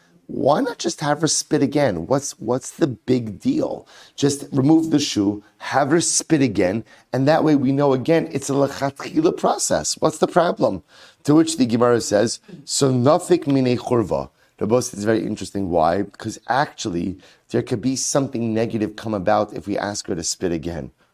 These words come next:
What could be negative? We'll say, watch this. Di amrati hadir v'tiruk. 'Cause we'll say, if we tell her to spit again, Amri rikika kamaisa lespe mashasha the asi lemishrei chalutza la'achin. Wow.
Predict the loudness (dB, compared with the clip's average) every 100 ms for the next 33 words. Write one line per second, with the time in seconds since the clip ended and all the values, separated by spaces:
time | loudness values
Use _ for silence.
0 | _ -10 -8 -4 -4 -4 -4 -2 -2 -2
1 | -2 0 2 0 0 -6 -6 -10 _ _
2 | -4 0 0 2 0 0 0 -2 0 0
3 | 0 -2 0 2 2 0 -8 _ _ -6
4 | 0 0 0 -2 -2 -2 0 2 2 0
5 | -2 -2 0 2 0 0 -6 _ _ _
6 | 0 2 2 2 0 -2 _ -2 0 0
7 | 0 0 2 0 0 0 0 0 2 4
8 | 4 2 2 0 2 2 2 2 2 2
9 | 4 4 0 _ _ _ 0 0 4 2
10 | 4 2 4 4 4 2 2 2 0 0
11 | 2 4 2 2 0 2 2 0 -2 -4
12 | -8 -8 _ -6 2 2 4 2 0